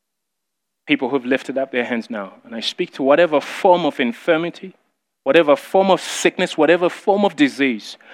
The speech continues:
I don't need to know what it is because you know what it is. I pray right now that it be lifted off in Jesus' name.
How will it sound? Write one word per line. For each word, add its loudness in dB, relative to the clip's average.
I 10
don't 6
need 2
to 0
know 8
what 8
it 0
is -2
because -2
you 2
know 4
what 2
it -4
is. -12
I 8
pray 10
right 12
now 10
that 10
it 8
be 10
lifted 10
off 10
in 2
Jesus' 4
name. 0